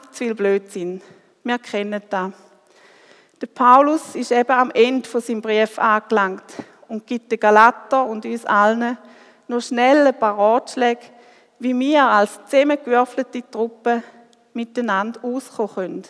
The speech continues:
Er gibt uns Ratschläge, wie das Zusammenleben gelingen kann und wie wir uns verhalten sollen, wenn gewisse Menschen nerven,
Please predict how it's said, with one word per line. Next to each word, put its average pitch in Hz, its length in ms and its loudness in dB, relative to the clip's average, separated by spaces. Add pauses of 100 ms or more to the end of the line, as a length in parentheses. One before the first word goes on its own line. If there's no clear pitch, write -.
(1040)
Er 247 120 0
gibt 277 300 -6
uns 240 240 -8
Ratschläge, 269 640 2 (240)
wie 240 80 -8
das - 160 -12
Zusammenleben 269 800 0 (120)
gelingen 247 360 -2
kann 202 320 -2 (400)
und 214 240 -12
wie 247 280 2
wir 262 140 0
uns 220 240 -6
verhalten 196 600 0
sollen, 262 360 0 (640)
wenn 240 200 -6
gewisse 262 420 -4
Menschen 233 500 -4
nerven, 214 500 2